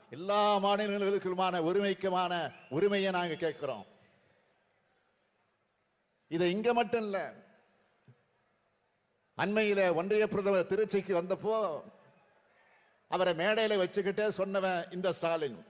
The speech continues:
இன்னைக்கு பிரதமராக இருக்கிற அவர்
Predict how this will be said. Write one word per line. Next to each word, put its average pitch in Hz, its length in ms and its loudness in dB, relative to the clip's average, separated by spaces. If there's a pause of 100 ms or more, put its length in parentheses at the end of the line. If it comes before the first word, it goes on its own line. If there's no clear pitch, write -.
(2250)
இன்னைக்கு 180 320 -2
பிரதமராக 220 600 2
இருக்கிற 202 340 2
அவர் 196 480 0